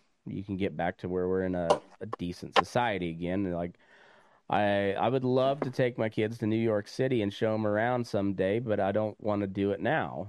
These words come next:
I don't want 'em to get stabbed by some Venezuelan immigrant that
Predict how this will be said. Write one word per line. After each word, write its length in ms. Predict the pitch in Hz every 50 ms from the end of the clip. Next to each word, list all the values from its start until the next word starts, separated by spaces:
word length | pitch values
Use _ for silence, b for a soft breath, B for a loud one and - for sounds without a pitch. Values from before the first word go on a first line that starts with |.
| 117 92
I 100 | 92 98
don't 240 | 104 110 107 101 95
want 160 | 104 113 110
'em 140 | 107 104 104
to 60 | 104 104
get 200 | 104 107 104 - _
stabbed 420 | - - - - 104 101 107 107
by 140 | 107 104 104
some 320 | 101 - - 101 101 101 95
Venezuelan 640 | 98 101 104 101 98 101 101 98 101 101 98 98
immigrant 500 | 101 113 117 101 98 92 92 98 104 98
that 200 | 98 98 92 82